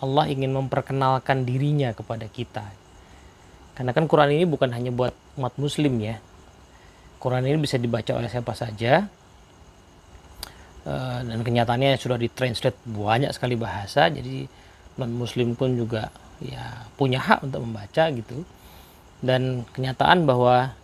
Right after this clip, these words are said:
di dalam Quran itu sangat banyak disinggung misalnya tentang ahlul kitab gitu ya. Itu kan berarti memang, eh,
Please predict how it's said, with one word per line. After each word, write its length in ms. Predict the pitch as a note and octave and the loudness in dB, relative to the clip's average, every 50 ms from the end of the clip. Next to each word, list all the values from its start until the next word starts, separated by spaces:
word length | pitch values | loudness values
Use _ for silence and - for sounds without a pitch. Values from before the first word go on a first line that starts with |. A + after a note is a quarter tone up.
| - - | -14 -10
di 220 | C3 B2 B2 A#2+ | -4 -4 -2 0
dalam 320 | A#2+ A#2+ A#2+ A#2+ A#2 B2 | 2 2 4 2 2 0
Quran 320 | A#2+ - C3 - - B2+ B2+ | -2 -2 -2 -2 -2 -2 -4
itu 160 | B2+ B2+ D#3+ | -4 -4 -4
sangat 320 | - - C3+ C3 B2+ A#2+ | -2 -2 -2 -2 -2 -2
banyak 400 | A#2+ B2 A#2 A2+ A2 B2 D3+ D3+ - - - - - - - - - - | -2 -2 -2 -2 2 2 2 0 0 -4 -12 -20 -20 -20 -20 -20 -8 -4
disinggung 640 | D#3 C#3+ - - D3 C#3+ C#3 C#3 C#3 E3 D#3+ C#3+ B2 | -4 -2 0 2 2 2 4 4 4 4 2 2 0
misalnya 400 | A2+ G2+ A#2 A2+ A2+ B2 C3 B2 | -2 -4 -6 -8 -6 -6 -6 -6
tentang 400 | A#2+ A#2 A#2 - B2 B2+ B2+ C3 - - - - - - - - - - | -6 -8 -6 -6 -6 -6 -6 -8 -12 -16 -20 -20 -20 -20 -20 -20 -14 -8
ahlul 300 | - A#2+ B2 C3+ C3 A#2+ | -6 -2 0 0 0 0
kitab 400 | A#2+ C#3 - - F3 D#3+ - - - | 0 -2 4 6 6 6 6 4 -4
gitu 260 | B2 A2+ - A#2 B2+ | -10 -10 -8 -8 -8
ya. 60 | D3 D3+ - - - - C#3+ | -8 -10 -12 -18 -20 -18 -14
Itu 160 | C3 D3 - | -12 -4 0
kan 240 | F#3 F#3 F#3 E3+ F#3+ F3+ - - - - - - - - - - - - - - - - - - | 0 0 0 -2 -6 -10 -14 -20 -20 -20 -20 -20 -20 -20 -20 -20 -20 -20 -20 -20 -20 -20 -12 -8
berarti 320 | B2 A#2 A2+ - - D#3+ D#3+ | -6 -6 -6 -2 0 0 2
memang, 400 | C#3+ B2+ B2+ D3 D#3+ E3 E3+ E3 D3 - - - - - - - | 2 2 2 2 0 0 -2 -4 -8 -14 -20 -20 -20 -20 -18 -14
eh, 180 | F3+ D3+ C3+ | -14 -14 -14